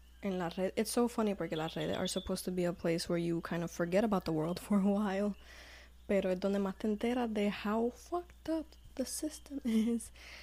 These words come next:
Este, pero nada, hopefully everyone's been okay other than that, of course. Este, yeah, so these have been the <laughs> longest elections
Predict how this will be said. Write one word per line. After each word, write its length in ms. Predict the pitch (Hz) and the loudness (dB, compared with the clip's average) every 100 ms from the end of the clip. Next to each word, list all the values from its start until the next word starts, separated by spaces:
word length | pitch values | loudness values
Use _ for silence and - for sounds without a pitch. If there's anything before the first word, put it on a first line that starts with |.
| - - | -18 -10
Este, 1000 | - 208 202 - - 196 190 180 180 233 - - - - - - - - - - | 0 2 2 -4 -4 0 2 0 -2 -6 -10 -20 -20 -20 -20 -20 -14 -12 -10 0
pero 140 | 247 | 4
nada, 240 | 247 240 240 | 4 4 4
hopefully 420 | 226 226 233 240 | 2 2 4 6
everyone's 400 | 226 214 208 208 | 6 4 4 2
been 160 | 214 208 | 2 2
okay 560 | 196 - 190 185 185 - | 0 -2 0 0 0 -2
other 200 | 196 196 | -4 -2
than 280 | 190 196 190 | -4 -4 -4
that, 320 | 175 - - - | -4 -6 -6 -4
of 120 | 202 | -4
course. 500 | - 233 285 330 - - | -2 -2 0 -2 -8 -4
Este, 960 | 220 208 - - - 196 196 196 202 208 - - - - - - - - - - - - - - - - - - | -2 -2 -6 -6 0 2 4 2 0 -2 -8 -18 -18 -20 -20 -16 -16 -16 -20 -20 -20 -20 -20 -20 -20 -20 -20 -6
yeah, 520 | 262 311 370 381 320 | 0 2 2 2 2
so 300 | 247 - 240 | 2 4 4
these 280 | 233 262 320 | 4 6 6
have 180 | 339 294 | 4 2
been 120 | 269 | 4
the 80 | 254 | 4
<laughs> 140 | 233 | 4
longest 360 | 208 240 240 - | 4 4 4 4
elections 500 | 262 247 - 240 | 4 4 4 2